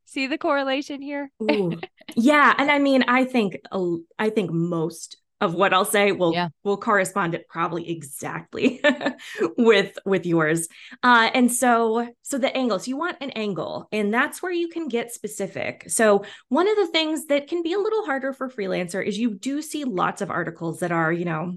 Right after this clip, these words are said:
Speaker 2: ten ways to organize things for summer, ten, you know, kinda like generic topics. There's still tons of those out there.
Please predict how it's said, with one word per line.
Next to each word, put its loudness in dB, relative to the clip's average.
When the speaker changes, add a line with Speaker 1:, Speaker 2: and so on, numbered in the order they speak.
Speaker 2:
ten -2
ways -4
to 0
organize -2
things -6
for -10
summer, -2
ten, -4
you 2
know, 4
kinda 2
like 2
generic 0
topics. -2
There's -4
still -2
tons -2
of -2
those -2
out -8
there. -6